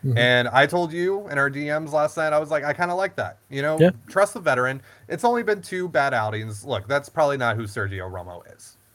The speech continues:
Speaker 1: No.
Speaker 2: So, and, and again, we've talked about how, you know, great he is at generating weak contact. I thought that was a good spot for him, especially towards the middle to bottom of the Astros lineup to kinda get his feet wet and come in in a big spot, especially when you <laughs> don't have many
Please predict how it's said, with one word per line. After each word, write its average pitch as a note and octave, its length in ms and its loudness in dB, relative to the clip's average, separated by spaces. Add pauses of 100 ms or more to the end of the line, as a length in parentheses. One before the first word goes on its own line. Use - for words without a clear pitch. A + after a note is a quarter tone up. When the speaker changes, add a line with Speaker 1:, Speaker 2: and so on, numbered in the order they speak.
(260)
Speaker 1:
No. E3 340 -2 (720)
Speaker 2:
So, A#2+ 500 0 (100)
and, C3+ 240 -6
and B2 420 -8
again, D#3 380 -6
we've C3+ 120 -8
talked D3+ 220 2
about C3 240 0
how, A2+ 480 0
you A#2 100 -10
know, G2 200 -8 (120)
great D3 300 -6
he C3+ 220 -6
is B2 240 -4
at G#2 120 -2
generating G2+ 440 -4
weak F2+ 180 -14
contact. D3+ 680 0 (260)
I C#3 80 4
thought D#3 160 6
that D3+ 100 8
was C3 120 -4
a B2+ 40 -4
good A#2+ 160 -2
spot F#2+ 280 -4
for F2 120 -12
him, G2 120 -16
especially B2+ 420 -4
towards A#2 380 -6
the A2+ 220 -4
middle A#2 320 -2
to A#2 100 -10
bottom G#2 360 -2
of G2+ 160 -2
the G2+ 140 -6
Astros G2+ 420 -4
lineup A#2+ 360 -2
to - 100 -20
kinda G#2+ 440 -2 (420)
get D#3 120 2
his G3 140 0
feet D#3 140 -2
wet C3+ 280 2
and C3 80 -8
come A#2+ 180 0
in A#2 120 -4
in A2 100 -4
a G#2 40 -4
big G2+ 200 -2
spot, G2+ 320 -2
especially B2+ 400 -4
when A2 140 -4
you A2 100 -4
<laughs> - 0 -
don't A#2+ 280 -2
have G#2+ 240 0
many F#2+ 340 -6